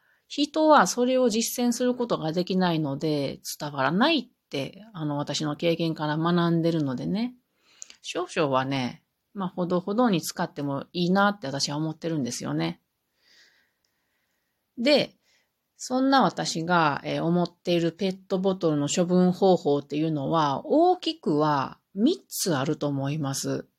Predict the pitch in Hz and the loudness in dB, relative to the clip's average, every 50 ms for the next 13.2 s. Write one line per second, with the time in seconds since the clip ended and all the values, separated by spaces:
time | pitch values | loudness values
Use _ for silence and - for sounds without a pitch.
0 | _ _ - 180 180 214 294 359 370 - - 214 156 143 139 131 123 123 160 - | _ _ -4 0 2 2 2 0 0 -4 -4 -4 -2 -2 -2 -2 -4 -4 -6 -6
1 | - 214 208 - 170 151 151 156 151 - 147 131 127 - _ - 156 156 151 156 | -4 -4 -2 0 2 2 2 0 -2 -4 -4 -6 -6 -6 _ -4 -2 -2 0 0
2 | 156 147 147 147 - - 123 - - _ _ _ _ _ _ _ _ _ _ _ | 0 -2 -4 -4 -6 -8 -8 -8 -10 _ _ _ _ _ _ _ _ _ _ _
3 | _ _ _ _ _ _ _ _ - - 202 208 - 247 262 277 302 370 403 - | _ _ _ _ _ _ _ _ -10 -6 -4 -2 2 4 4 4 4 4 2 0
4 | - 381 370 381 330 202 131 123 123 127 143 170 - - _ _ _ _ _ _ | -2 -2 0 2 2 2 2 2 0 0 -2 -4 -8 -10 _ _ _ _ _ _
5 | _ - - - _ _ - 240 285 339 359 311 - 185 - 190 180 - - - | _ -20 -20 -20 _ _ -2 0 2 2 2 2 2 2 2 0 -2 -4 -4 -2
6 | - 277 277 262 214 190 185 180 170 156 139 131 - - - _ _ _ - - | 0 2 4 4 4 6 6 6 6 6 4 2 -2 -6 -12 _ _ _ -16 -12
7 | 202 - - - 185 180 175 175 175 170 165 - - - 220 214 - 214 208 202 | -10 -10 -4 -2 0 2 2 2 0 0 -2 -2 -4 -4 -4 -2 0 2 4 4
8 | 202 202 196 196 _ - 156 143 143 139 - 143 - 143 139 135 139 - 156 156 | 4 4 2 0 _ -6 -4 -4 -4 -4 -6 -6 -6 -6 -6 -6 -6 -6 -6 -6
9 | 143 131 - 165 175 170 170 160 143 139 - 127 127 - - - - - - - | -6 -6 -4 0 2 4 4 2 0 -2 -6 -8 -6 -4 -4 -6 -6 -10 -16 -18
10 | - _ _ _ _ _ _ _ _ _ _ _ _ _ _ _ _ _ _ _ | -18 _ _ _ _ _ _ _ _ _ _ _ _ _ _ _ _ _ _ _
11 | _ _ _ _ _ _ _ _ _ - - - 320 330 311 320 320 320 320 311 | _ _ _ _ _ _ _ _ _ -10 -4 0 0 2 4 4 6 6 6 4
12 | 302 - - 175 160 160 160 156 - 180 185 180 156 139 - 147 147 147 147 143 | 4 0 -4 -2 0 0 0 0 0 2 2 2 0 -2 -4 -4 -4 -4 -4 -4
13 | 147 - _ | -6 -10 _